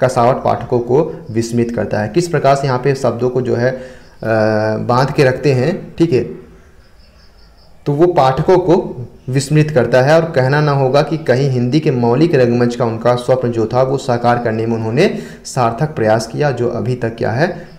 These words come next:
कायम है। ठीक है, तो एक बार हम revise कर लेते हैं इसको।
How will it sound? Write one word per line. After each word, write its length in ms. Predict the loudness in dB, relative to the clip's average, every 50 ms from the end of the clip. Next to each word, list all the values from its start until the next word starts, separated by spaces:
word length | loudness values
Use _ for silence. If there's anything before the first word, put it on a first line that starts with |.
| -6
कायम 260 | -2 -2 0 0 -2
है। 260 | -4 -6 -8 -10 -12 -16 -6 2
ठीक 140 | 2 2 2
है, 60 | 2
तो 360 | -2 -6 -10 -16 -10 -4 -2 0
एक 80 | 2
बार 100 | 4 4
हम 80 | 4 4
revise 320 | 4 4 4 4 4 2
कर 120 | 2 0 2
लेते 200 | 2 2 2 2
हैं 80 | 0
इसको। 360 | 0 -2 -6 -6 -6 -8 -14